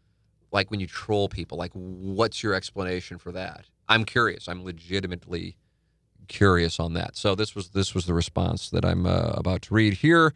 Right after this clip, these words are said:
Hey, Tim, regarding your homework assignment on burner accounts,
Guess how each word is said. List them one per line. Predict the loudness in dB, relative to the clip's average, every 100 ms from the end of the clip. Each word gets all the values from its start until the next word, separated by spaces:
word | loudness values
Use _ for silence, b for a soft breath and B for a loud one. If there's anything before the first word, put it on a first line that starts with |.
| b b b
Hey, | 2
Tim, | 4 4 4
regarding | 4 4
your | 4
homework | 4 4 2
assignment | 0 2 2 4
on | 2
burner | 4 4 4
accounts, | 2 -4 -4 -10